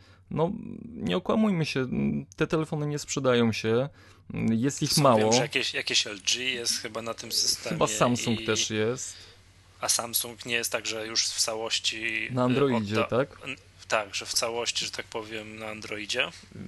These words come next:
Speaker 1: Wiesz co, nie dam sobie tutaj ręki uciąć, ja się nie bawiłem tym telefonem, y, aczkolwiek, y, chyba to jest najlepsze posunięcie dla tych obu firm. Mm, y, nie wiem, podobno Windows Phone seven ma być bardzo fajnym,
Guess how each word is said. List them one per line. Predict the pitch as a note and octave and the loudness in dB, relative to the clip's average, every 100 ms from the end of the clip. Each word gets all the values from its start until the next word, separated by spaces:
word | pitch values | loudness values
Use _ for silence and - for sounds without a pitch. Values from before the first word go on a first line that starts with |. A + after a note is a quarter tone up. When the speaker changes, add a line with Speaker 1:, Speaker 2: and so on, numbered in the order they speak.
| - G#2 | -10 -6
Speaker 1:
Wiesz | - - | -2 -2
co, | - B2 | 0 0
nie | B2+ F#2 A#2 B2+ | 0 0 2 2
dam | B2+ B2 | 2 0
sobie | A#2 A#2 | -4 -6
tutaj | A#2+ A#2+ | -2 0
ręki | A#2+ A#2 A#2+ | 0 0 -4
uciąć, | A2 A2 G#2 A#2 | -4 -4 -4 -2
ja | A2 A2 | -2 -4
się | - | -4
nie | A#2+ | -2
bawiłem | B2 A#2+ A#2+ A2+ | 0 0 0 -2
tym | - | -2
telefonem, | G#2+ A2+ A2+ A2+ G#2 A2 C#3+ - - - - - | 0 0 2 0 2 0 -2 -8 -20 -20 -14 -8
y, | G#2+ G#2+ - | -6 -6 -2
aczkolwiek, | C3 - C#3+ D3+ E3 D#3+ - | -2 2 4 4 2 -2 -4
y, | - - A3 - - - - | -4 -2 -4 -4 -4 -4 -4
chyba | F3+ F#3 | -2 -2
to | - | 0
jest | F3+ F3 | -2 0
najlepsze | F3 F3 F3+ E3+ | 0 0 0 -4
posunięcie | - - D#3+ D#3+ - D3+ | -6 -4 -2 -2 -4 -2
dla | D3+ - | 0 0
tych | D#3+ - | -2 -4
obu | - C#3 | -2 0
firm. | A2 A#2 G#2+ A2 G#2+ - - - - | 0 0 2 2 0 -4 -18 -16 -4
Mm, | A2+ A2 A2+ | 0 4 4
y, | A#2 B2 C3 - - - - - | 4 2 -2 -4 -6 -8 -10 -4
nie | F3 | 0
wiem, | A#2 A2 G#2 - | 2 2 2 0
podobno | C3 D#3 D#3+ D#3 D#3 C3+ | 2 2 2 2 2 2
Windows | C#3+ C#3 C3 - | 2 2 0 -2
Phone | C3+ C3+ | -2 -2
seven | - B2+ C#3+ | 0 0 2
ma | B2+ A#2+ | 2 2
być | C3 - | 0 2
bardzo | A#2 A#2+ C3 | 4 4 2
fajnym, | - A2 A#2 A#2 C3+ C#3+ | 0 0 2 0 0 -2